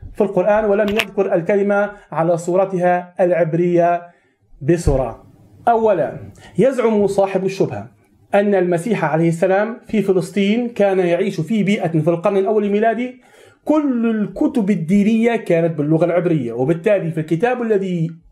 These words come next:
ينزل عليه من السماء لابد أن يكون بهذه اللغة. ونحن نقول له:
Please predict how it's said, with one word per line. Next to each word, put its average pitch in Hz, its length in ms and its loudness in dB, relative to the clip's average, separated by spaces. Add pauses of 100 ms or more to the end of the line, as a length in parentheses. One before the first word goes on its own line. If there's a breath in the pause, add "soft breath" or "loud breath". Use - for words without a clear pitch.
(180)
ينزل 180 720 2
عليه 160 480 -2
من 220 140 0
السماء 233 500 -2 (260 loud breath)
لابد 180 380 0
أن 208 100 2
يكون 196 420 -2
بهذه 170 360 0
اللغة. 196 440 -2 (880 soft breath)
ونحن 160 380 0
نقول 180 480 2
له: 196 280 -2